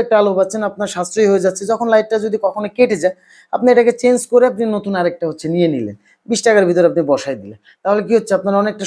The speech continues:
সুবিধা হচ্ছে। তো বন্ধুরা, আশা করি আমি আপনাদের বুঝাইতে পেরেছি যে আমি এখানে দুইটা ভাগে বিভক্ত করে আপনাদের দেখাইছি।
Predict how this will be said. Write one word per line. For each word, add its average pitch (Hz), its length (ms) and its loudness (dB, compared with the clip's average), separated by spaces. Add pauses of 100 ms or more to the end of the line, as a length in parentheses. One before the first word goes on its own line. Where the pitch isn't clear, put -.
সুবিধা 202 380 2
হচ্ছে। - 220 -14 (480)
তো 226 60 4 (100)
বন্ধুরা, 247 340 6
আশা 226 220 0
করি 247 140 4 (120)
আমি 220 140 -4 (180)
আপনাদের 202 300 -6
বুঝাইতে 185 500 -4
পেরেছি 175 300 -2
যে 190 180 -4
আমি 175 200 0
এখানে 185 220 -4
দুইটা 202 340 0
ভাগে 180 300 2 (220)
বিভক্ত 180 340 -2 (100)
করে 165 160 0
আপনাদের 151 340 -6
দেখাইছি। 139 340 -6